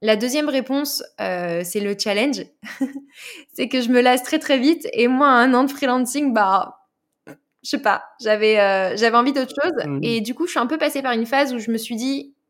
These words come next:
Speaker 1: J'ai encore envie de faire du freelancing, mais je vais aller essayer de me former sur quelque chose de différent. » Et, et j'ai commencé à faire du growth marketing.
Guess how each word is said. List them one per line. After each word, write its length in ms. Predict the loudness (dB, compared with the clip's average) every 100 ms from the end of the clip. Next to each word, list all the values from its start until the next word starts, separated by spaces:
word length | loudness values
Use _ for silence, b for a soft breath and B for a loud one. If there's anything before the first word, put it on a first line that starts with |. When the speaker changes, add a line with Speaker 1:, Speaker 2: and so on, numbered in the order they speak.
| -8
Speaker 1:
J'ai 120 | -4
encore 200 | 0 0
envie 120 | 0
de 40 | -2
faire 140 | -4
du 80 | -4
freelancing, 420 | -4 -4 -4 -4
mais 120 | -4
je 80 | 0
vais 80 | -2
aller 160 | 0
essayer 340 | -4 -4 -6 -4
de 60 |
me 80 | -4
former 260 | -2 -4 -2
sur 120 | -4
quelque 180 | -8 -8
chose 160 | -8
de 100 | -8
différent. » 420 | -8 -6 -4 -2 -2
Et, 180 | -4 -8 B B B B
et 80 | -4
j'ai 120 | -2
commencé 360 | -2 -2 0
à 60 | 0
faire 160 | 0 -2
du 100 | -2
growth 240 | -2 -2
marketing. 480 | -4 -6 -6 -6 -8